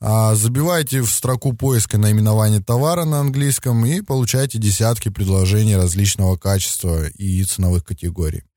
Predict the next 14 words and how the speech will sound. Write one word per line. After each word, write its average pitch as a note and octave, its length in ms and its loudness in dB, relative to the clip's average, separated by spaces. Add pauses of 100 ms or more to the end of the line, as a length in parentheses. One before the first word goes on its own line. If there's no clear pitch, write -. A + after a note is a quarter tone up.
(100)
Скажу D3+ 300 -2
сразу, D3+ 400 0
чтобы A#2+ 540 0
облегчить A2+ 560 0
ваш G#2 280 0
поиск, C#3+ 560 0
а, F2+ 440 2
вам A#2 300 2
нужно A2 500 2 (240)
определиться, A#2 840 0
с - 120 -4
кем B2+ 180 0
всё-таки F#2 360 -2
работать, A2 580 0